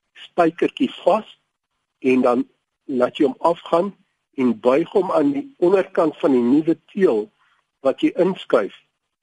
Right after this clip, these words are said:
net weer op boontoe en daar hou jou staaldraad hierdie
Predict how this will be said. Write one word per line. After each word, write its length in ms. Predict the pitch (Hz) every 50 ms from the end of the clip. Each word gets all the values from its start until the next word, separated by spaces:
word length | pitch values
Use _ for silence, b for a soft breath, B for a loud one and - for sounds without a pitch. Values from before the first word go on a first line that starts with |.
| _ -
net 280 | 123 139 160 165 -
weer 260 | - 143 139 131 127 -
op 220 | - 185 170 143 131
boontoe 520 | 139 156 185 208 202 196 - 226 226 220 - _ _ _ _ _ _ _ _ -
en 180 | 147 139 135
daar 340 | 131 131 139 175 175 156 151 139
hou 80 | 139 147
jou 140 | 151 147 127
staaldraad 760 | - - - 160 139 135 139 135 139 127 127 123 123 120 - 127
hierdie 260 | 117 113 123 123